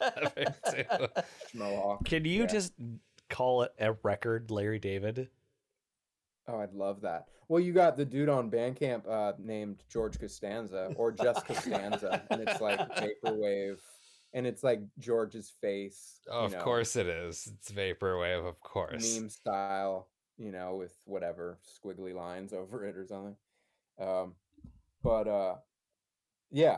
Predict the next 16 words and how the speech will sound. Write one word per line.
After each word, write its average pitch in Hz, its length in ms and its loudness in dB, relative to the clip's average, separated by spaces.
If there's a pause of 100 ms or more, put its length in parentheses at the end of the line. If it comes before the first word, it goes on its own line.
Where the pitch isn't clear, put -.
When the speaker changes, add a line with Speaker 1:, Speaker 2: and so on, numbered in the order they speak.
(120)
Speaker 2:
I'll 160 200 8
always 165 280 8
drop 110 240 2
a - 40 -2
Seinfeld 101 640 -4
reference, 82 540 -8
dude. 85 340 -12
Always, 85 460 -2 (540)
no 95 80 -14
matter 90 320 -10
what. 92 340 -4 (380)
Speaker 3:
I 117 40 -8
mean, 110 160 -6
as 104 220 -8
you - 60 -12
should. 92 340 -6